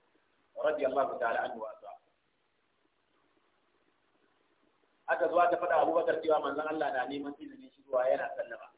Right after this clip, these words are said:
Abu Bakar ya ce, "Wallahi, ma akhrajahu, ma ata bihi fi hadhihi as-sa'a illa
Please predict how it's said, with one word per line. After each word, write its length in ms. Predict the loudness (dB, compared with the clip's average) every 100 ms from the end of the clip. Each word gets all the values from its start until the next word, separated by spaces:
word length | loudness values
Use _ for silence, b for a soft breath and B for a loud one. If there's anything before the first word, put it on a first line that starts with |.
| _
Abu 160 | -10 -2
Bakar 240 | 0 0
ya 160 | -2 -4
ce, 240 | -8 -10 -12 _ _ _ _ _ _
"Wallahi, 880 | -4 -2 4 6 8 6 4 -6 -10 _ _ _ _ _ _ _ _ _ -8
ma 120 | -4 -2 -4
akhrajahu, 800 | -6 2 2 4 0 -2 -6 -10 -18 _ _ _ _ _ _ _ -6
ma 140 | -2 0 0
ata 240 | 2 4 4
bihi 320 | 0 -4 -8
fi 100 | -8 -2
hadhihi 560 | 2 2 0 -6 -10
as-sa'a 460 | -2 4 4 6 4 2 -6 -18 _ _ _ _ _ _ _ _ _
illa 360 | -18 -8 4